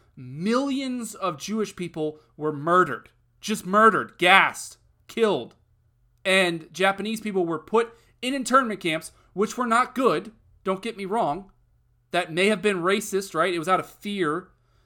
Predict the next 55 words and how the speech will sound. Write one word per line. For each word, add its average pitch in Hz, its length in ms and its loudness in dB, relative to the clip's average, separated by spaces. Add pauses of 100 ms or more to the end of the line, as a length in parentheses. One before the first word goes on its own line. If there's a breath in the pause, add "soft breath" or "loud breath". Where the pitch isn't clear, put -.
They 160 120 -6
put 208 260 -4
them 208 160 -4
in 220 140 -4
there, 143 280 -4 (260 soft breath)
but 220 160 -4
they 226 120 0
weren't 202 340 -2 (100)
murdered." 143 760 2 (440)
Do 185 80 -10
you 185 60 -4
see 247 240 -2
the 190 80 2
difference 202 480 0
there? 285 300 -4 (340)
And 185 160 -6
so 226 160 4
if 214 100 -2
you 247 100 -4
were 247 120 -4
to 214 140 -4
put 226 240 -4
them 220 160 -6
on 190 80 -2
the 175 60 -4
same 175 260 -6
scale, 269 340 -2
that 185 100 0
would - 60 -6
be 170 100 -6
ridiculous. 156 680 -8 (640)
And 170 100 -4
that 185 40 2
would 190 100 2
be 196 140 0
offensive 208 640 -2
to 185 120 -2
a 175 60 2
Jewish 226 360 -6
person. 117 340 -12 (520)
Now, 170 240 -2
now - 120 2
think 240 240 -4
about 226 320 4
that 214 360 4
with 175 240 -4
what 190 240 -2
has 180 160 -8
happened 180 300 -4
to 160 80 -10
black 202 300 -2
people 147 240 -10
in 127 60 -12
this 127 140 -12
country 139 440 -10